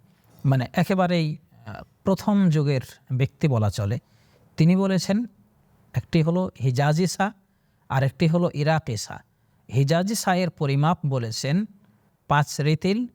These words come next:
এবং তিন ভাগের এক ভাগ, যেটাকে অঙ্কে হিসাব করলে দাঁড়ায় পাঁচ পয়েন্ট তেত্রিশ। এবং ইরাকি সা এর পরিমাপ হলো আট রিতিল।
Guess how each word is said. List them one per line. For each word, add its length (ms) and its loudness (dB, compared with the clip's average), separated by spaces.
এবং 360 0
তিন 300 2
ভাগের 380 -2
এক 240 0
ভাগ, 220 -4
যেটাকে 580 2
অঙ্কে 400 0
হিসাব 320 0
করলে 320 -2
দাঁড়ায় 360 -2
পাঁচ 420 0
পয়েন্ট 420 -2
তেত্রিশ। 680 -2
এবং 280 2
ইরাকি 420 0
সা 400 -4
এর 160 0
পরিমাপ 460 0
হলো 280 -4
আট 440 -6
রিতিল। 480 -2